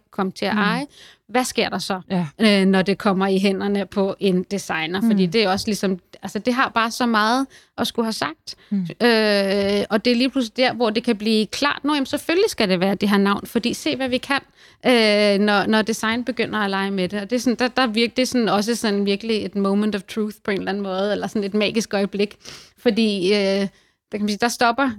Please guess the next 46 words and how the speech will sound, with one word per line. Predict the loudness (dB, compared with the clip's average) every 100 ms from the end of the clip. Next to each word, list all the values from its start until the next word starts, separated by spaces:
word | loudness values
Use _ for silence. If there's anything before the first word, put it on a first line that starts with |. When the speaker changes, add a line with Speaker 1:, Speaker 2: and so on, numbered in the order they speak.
| -10
Speaker 1:
der | -20
stopper | -4 -2 2
ordmenneskernes, | 2 4 2 2 0 0 0 2 0 2 4 4
<laughs> | 6 6 8
kan | 8
man | 8
Speaker 2:
Mm. | 4
Speaker 1:
sige. | 4 4 4 2 0 -2
Der | 0
kan | 2 4
vi | 6
ikke, | 4 4 2 4 4 4 4 0
øh, | -2
kan | 2
man | 2
sige, | 2 0
få, | 0 -4
træ-, | -4 -4 -4
tage | -2
den | 0 2
videre | 2 2 2 -2 -8 -4
nødvendigvis. | -2 0 0 -2 -2
Så, | -4 -10 -6
så | -4
giver | -2
man | 0 -2
det, | -4 -6 -6
så, | -10
så, | -12 -12
så, | -14 -14 -16 -18 _ _
så |
ser | -12 -6 -4
vi, | -4
hvad | -4 -6
der | -8
sker | -10 -10
med | -8
design. | -10 -6 -6 -8 -12 _ _
Speaker 2:
Mm. | -4 -4 -2
Speaker 1:
Øh, | -2 -4 -8 -14 -12
så | -10
det, | -2 -2 -2 -4
det, | -6 -2
det | -2
er |
sådan | 0 -2 0 -2